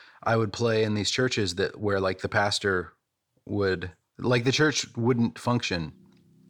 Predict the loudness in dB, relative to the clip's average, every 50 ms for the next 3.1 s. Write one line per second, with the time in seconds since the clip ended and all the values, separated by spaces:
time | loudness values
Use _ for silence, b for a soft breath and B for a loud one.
0 | -6 -2 0 0 0 0 -2 -2 -2 0 0 0 -2 -4 -8 -10 -12 -14 -8 -2
1 | -2 -2 -2 B B B B B B B B 0 4 4 4 4 4 2 2 2
2 | 2 2 2 2 2 2 2 0 0 0 0 -2 0 0 0 0 0 0 0 -2
3 | -2 -4